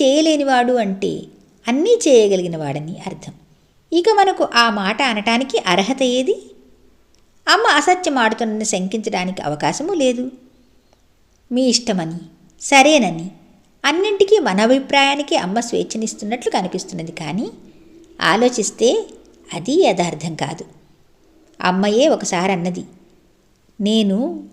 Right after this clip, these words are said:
మీ ఇష్ట ప్రకారమే నడుస్తున్నట్లు కనిపిస్తాను, కానీ నిజానికి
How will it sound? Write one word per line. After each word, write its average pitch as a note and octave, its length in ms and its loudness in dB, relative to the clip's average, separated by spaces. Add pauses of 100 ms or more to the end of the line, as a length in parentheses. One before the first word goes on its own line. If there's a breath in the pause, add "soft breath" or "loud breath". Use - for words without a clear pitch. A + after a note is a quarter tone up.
(320)
మీ G3 260 0
ఇష్ట A#3+ 220 -2
ప్రకారమే B3 560 0
నడుస్తున్నట్లు A3+ 640 -4
కనిపిస్తాను, F3 680 -4
కానీ F3 360 -6 (640 loud breath)
నిజానికి A3 720 -2